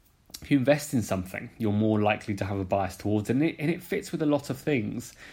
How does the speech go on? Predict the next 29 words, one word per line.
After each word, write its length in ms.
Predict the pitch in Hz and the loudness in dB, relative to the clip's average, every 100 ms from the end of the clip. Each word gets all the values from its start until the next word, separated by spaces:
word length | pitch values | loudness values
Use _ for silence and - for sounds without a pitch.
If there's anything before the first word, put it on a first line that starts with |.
| - - | -12 -2
um, 360 | 110 110 120 - - - | 0 0 -2 -10 -20 -6
in 180 | 143 123 | 2 4
that 240 | 123 131 | 2 2
you 200 | 123 120 - | 2 2 0
often, 220 | - 139 | -2 -2
if 140 | 131 | 2
you 80 | 127 | 2
invest 320 | 123 151 - | 2 0 0
in 80 | 143 | -4
something, 400 | 131 127 117 113 | -2 -4 -2 0
you 160 | 113 113 | 2 2
are 240 | 110 107 113 - | 2 0 -4 -4
less 340 | 120 147 - 135 | -2 -2 0 0
likely 400 | 131 131 - 113 | 0 0 -2 -2
to 140 | 107 | -2
give 240 | - 113 | -2 -4
it 120 | 110 113 | -2 -2
up, 240 | 110 - | -4 -2
or 60 | 117 | 2
you're 160 | 107 | 2
more 180 | 113 127 | 2 2
likely 280 | 113 - 107 | 0 -2 -8
to 80 | 107 | -8
fight 360 | - 113 - | -2 -2 -4
for 200 | - 107 | -8 -8
it 160 | 101 - | -8 -10
because 200 | 107 104 | -6 -4
you've 140 | 101 | -2
invested. 540 | 101 98 - - 101 | 0 -2 -2 -8 -12